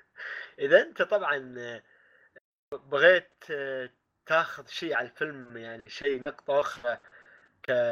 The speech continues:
يعني السلبية، كيف الأشياء كانت نظيفة والملابس نظيفة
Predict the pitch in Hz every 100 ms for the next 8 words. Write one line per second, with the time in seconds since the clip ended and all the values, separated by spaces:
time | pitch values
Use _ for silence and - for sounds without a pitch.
0 | 117 113 113 110 - 110 110 110 110 -
1 | _ _ _ - 131 127 131 - 135 131
2 | 175 156 147 170 _ _ _ _ _ _
3 | 208 233 208 160 151 - 180 190 170 -
4 | 160 160 123 127 123 156 147 131 - 131
5 | 127 120 123 131 147 147 127 - 123 135
6 | 143 135 - 139 131